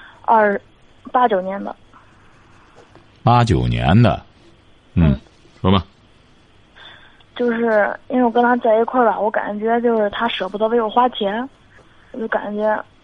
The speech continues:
Speaker 1: 就是特别纠结。
Speaker 2: 他舍不得为你花钱。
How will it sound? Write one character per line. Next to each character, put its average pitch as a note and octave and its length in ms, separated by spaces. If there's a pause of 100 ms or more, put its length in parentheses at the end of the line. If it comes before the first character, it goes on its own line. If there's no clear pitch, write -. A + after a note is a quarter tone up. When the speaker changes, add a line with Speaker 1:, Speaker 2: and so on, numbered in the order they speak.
(320)
Speaker 1:
就 A#3 120
是 A#3 240 (400)
特 - 120
别 G3+ 100
纠 G3+ 160
结。 F#3+ 160 (840)
Speaker 2:
他 A#2 120
舍 E2 340
不 G#2+ 100
得 A#2+ 120
为 G2+ 160
你 D#2 140
花 A2 280
钱。 D#2 440